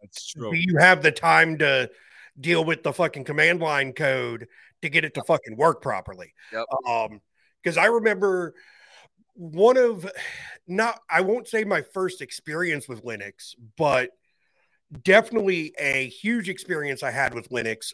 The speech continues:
Speaker 2: I was, I was trying to get, I, I had set up a home server.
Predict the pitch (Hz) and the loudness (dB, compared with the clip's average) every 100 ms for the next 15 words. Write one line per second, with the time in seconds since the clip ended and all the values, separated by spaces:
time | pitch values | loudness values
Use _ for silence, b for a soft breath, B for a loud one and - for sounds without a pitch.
0 | - 143 143 143 143 135 135 127 127 120 | -2 4 4 6 6 6 6 4 0 -4
1 | - - _ _ _ _ _ _ _ _ | -8 -12 _ _ _ _ _ _ _ _
2 | _ _ b b b b b b b b | _ _ b b b b b b b b
3 | b b _ 185 202 190 196 233 254 254 | b b _ 4 6 6 2 2 2 0
4 | 233 196 185 185 170 160 156 147 139 127 | -2 -2 -2 -2 2 2 2 0 0 -2
5 | 143 - 202 208 185 151 135 175 170 - | -6 -4 -2 -2 0 0 2 0 0 -4
6 | 160 135 110 110 | -4 -4 -6 -12